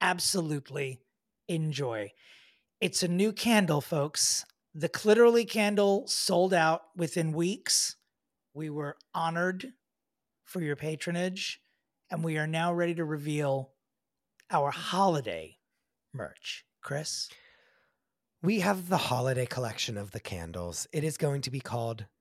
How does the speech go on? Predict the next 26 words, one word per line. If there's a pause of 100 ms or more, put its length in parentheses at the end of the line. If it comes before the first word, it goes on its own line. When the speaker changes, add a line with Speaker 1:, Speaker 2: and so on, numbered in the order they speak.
(120)
Speaker 2:
the
Long
Island
Iced (100)
Tree (260)
Candle. (340)
They
smell
like
a
Long
Island
iced
tea
that
you
stirred (420)
with
a
Christmas
tree. (920)
They're
great. (360)
They're
subtle, (140)
yet